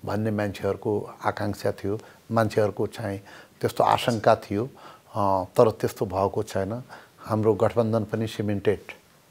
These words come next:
छ, दृढ छ। अ, हामी मिलेर काम गरिरहेका छौँ। अ, राजनैतिक स्थायित्व, अ, दिन सकिएको छ।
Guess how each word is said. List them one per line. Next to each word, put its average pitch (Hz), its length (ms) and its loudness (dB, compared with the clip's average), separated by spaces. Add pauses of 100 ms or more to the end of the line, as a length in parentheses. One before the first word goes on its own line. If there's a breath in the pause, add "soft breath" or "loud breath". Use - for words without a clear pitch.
(460 soft breath)
छ, - 80 0
दृढ 110 480 6
छ। - 160 -6
अ, 127 60 -4 (640 loud breath)
हामी 104 560 -2
मिलेर 104 420 2
काम 104 320 -2
गरिरहेका 101 480 0
छौँ। 117 260 -8
अ, - 800 -4
राजनैतिक 110 680 4
स्थायित्व, 101 580 -2
अ, 101 1080 -8 (100)
दिन 101 440 -6
सकिएको 107 680 -2
छ। - 160 -8